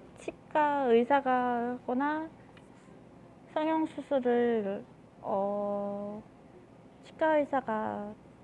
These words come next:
약 주도를 하고 있는 거고, 빨간 마스크가 성형 수술을 하다가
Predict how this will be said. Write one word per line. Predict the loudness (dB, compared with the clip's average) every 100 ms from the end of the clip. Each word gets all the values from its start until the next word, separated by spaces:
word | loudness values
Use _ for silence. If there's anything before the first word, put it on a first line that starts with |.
| -20 -8
약 | -8 -8 -18 -20 -20 -20 -20
주도를 | -4 0 2 2 0 -2 -2 -2 -4 -4 -6 -2 -4 -2
하고 | -4 -4 -6 -4
있는 | -2 -2 -4 -4 -6
거고, | -8 -10 -12 -10 -8 -12 -20 -20 -20 -20 -20 -20 -20 -20 -20 -20 -20 -20 -20 -20 -20 -20 -20 -20 -20 -20 -20 -20 -20 -20 -20 -20 -20 -10
빨간 | -6 -4 -2 -2
마스크가 | -4 -4 -6 -4 -2 -2 -4
성형 | -4 -2 0 0 -2 -4 -12 -18 -14
수술을 | -8 -4 -2 -2 -2
하다가 | -4 -6 -6 -8 -8